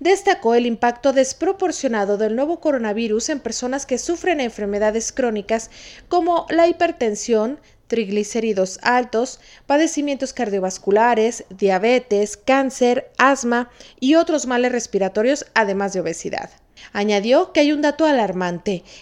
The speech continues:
el número de personas que no están diagnosticadas con diabetes.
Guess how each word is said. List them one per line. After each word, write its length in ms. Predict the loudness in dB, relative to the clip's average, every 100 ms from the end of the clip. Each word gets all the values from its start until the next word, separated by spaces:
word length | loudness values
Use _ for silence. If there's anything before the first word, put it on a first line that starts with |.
| -4
el 220 | -2 2
número 320 | 2 2 2
de 80 | 0
personas 560 | -2 -4 -2 -2 -2
que 180 | 0 0
no 220 | 2 0
están 360 | -2 0 0 2
diagnosticadas 960 | 2 0 -2 -4 -6 -2 -2 0 -4 -4
con 300 | -4 -4 -2
diabetes. 840 | -2 -2 -4 -8 -18 -16 -16